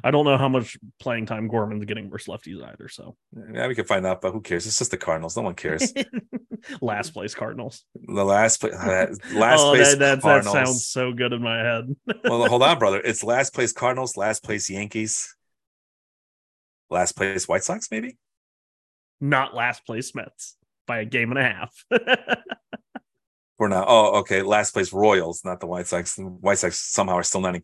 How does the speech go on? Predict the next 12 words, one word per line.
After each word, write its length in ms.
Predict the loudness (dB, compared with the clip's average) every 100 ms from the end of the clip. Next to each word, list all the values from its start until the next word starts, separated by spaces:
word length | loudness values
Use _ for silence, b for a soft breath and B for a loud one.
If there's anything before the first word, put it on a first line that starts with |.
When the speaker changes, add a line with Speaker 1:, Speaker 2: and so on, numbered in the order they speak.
| -4
Speaker 2:
nine 220 | 0 0
games 220 | 0 -4
ahead. 300 | 0 0 -2 -6 B B B B _ _ _ -2
Last 260 | 0 2
place 180 | 0 -4
Athletic? 400 | -4 -2 -2 -2
Oh, 80 | -4
we 140 | -2 -2
can 100 | -4
do 120 | -6
that. 260 | -2 -2 -4 _
Speaker 1:
No. 80 | _